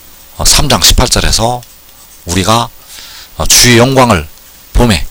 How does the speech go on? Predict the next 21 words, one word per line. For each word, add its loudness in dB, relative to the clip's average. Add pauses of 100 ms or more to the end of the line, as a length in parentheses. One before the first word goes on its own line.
그와 4
같은 0
형상으로 -2
변화한다고 -2
할 -8
때 -6 (520)
주의 2
영광을 -4 (1040)
보는 0
것, 0 (640)
우리 0
하나님의 2 (1300)
구원을 4
통해서 2 (720)
만군의 2
여호와께서는 0 (640)
사람들이 0
볼 0
수가 0
없는 -6 (960)
자기의 0